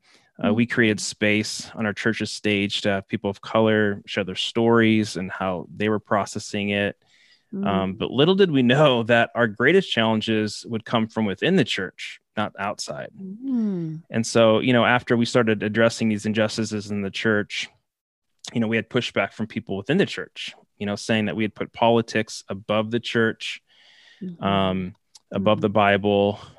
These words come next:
Speaker 1: and just took off, you know?
Speaker 2: Mm.
Speaker 1: Um, just, just addressing these stories on stage, uh, felt, like, political to some people when we
Speaker 2: Mm.
Speaker 1: thought it was just, "No, we're, we're <laughs> addressing justice," you know?
Speaker 2: Yeah. Yeah.
Speaker 1: Uh, that's Christianity one oh one.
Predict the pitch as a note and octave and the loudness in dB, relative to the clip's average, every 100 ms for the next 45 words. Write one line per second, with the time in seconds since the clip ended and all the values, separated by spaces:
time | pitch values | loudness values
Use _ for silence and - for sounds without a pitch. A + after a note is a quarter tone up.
0 | _ G2 G2 G#2 - A2 A2+ A#2+ - - | _ -4 -4 -4 -4 2 4 4 -4 -20
1 | - _ _ _ A#2 F#2 G2 B2+ - - | -20 _ _ _ -12 -6 -4 -6 -10 -20
2 | - F#3 D#3+ G2+ G2 F#2+ - _ C3 B2+ | -18 -14 -2 0 0 -2 -8 _ -4 -4
3 | - _ _ A#2+ - G#2 F#2+ G#2 - G#2 | -10 _ _ -6 -2 -4 0 -2 -2 -6
4 | F2+ F2 - - G2 F#2 F2 - - G2 | -8 -8 -10 -6 -6 -6 -8 -8 -2 -2
5 | D#2 - - - A2 F#2 - A2 G#2+ G2 | -2 -8 -12 -10 -6 -6 -2 0 2 0
6 | F#2 - _ - G#2+ G2 - D2 - - | -2 -6 _ -4 -2 -2 -6 -12 -14 -12
7 | E2 - - - C2+ E2+ - G#2 C3 - | -12 -10 -14 -10 -10 -10 -8 -2 -2 -2
8 | F#2+ E2+ F2+ F#2 - F#2 - G#2 C3 G2 | -4 -4 -10 -12 -10 -10 -10 0 0 0
9 | F2+ - - - C#3 - C3+ - G#2+ F2 | -4 -8 -16 -6 -2 2 0 0 -2 -4
10 | _ B2+ D#3+ F2+ - E3+ D#3+ F#2+ A#2+ E3+ | _ 2 2 -2 -10 -10 -8 -2 -2 -2
11 | - - - - - D3+ D#3+ A2 G#2+ A2 | -10 -20 -18 -20 -18 -12 0 4 4 4
12 | - B2+ - A#2 A2+ G#2+ A2 G#2+ A2 C3+ | 2 -2 0 2 4 4 4 4 4 4
13 | G#2+ | 2